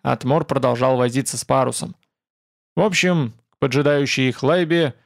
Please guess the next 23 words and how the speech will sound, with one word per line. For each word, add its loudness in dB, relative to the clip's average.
они 2
подошли 0
незадолго 0
до 0
рассвета, 0
измотанные 0
до 2
нельзя. 0
Устал 2
даже 0
двужильный 2
Арн, 0
которому 0
в -8
последние 0
полтора 0
часа 0
пришлось 0
не 0
только 0
управляться 2
со 0
снастью, -2